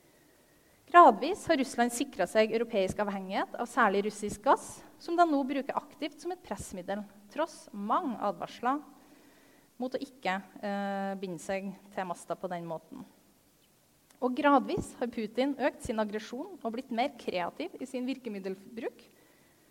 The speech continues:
Og gradvis har særlig Vest-Europa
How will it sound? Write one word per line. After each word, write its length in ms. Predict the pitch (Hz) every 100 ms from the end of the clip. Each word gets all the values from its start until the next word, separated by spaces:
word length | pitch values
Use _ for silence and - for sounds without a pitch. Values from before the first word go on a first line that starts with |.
| _ -
Og 80 | 330
gradvis 600 | 320 277 196 226 - - - - - -
har 100 | 269
særlig 480 | - 190 190 262 285 -
Vest-Europa 720 | - 214 - - 185 - -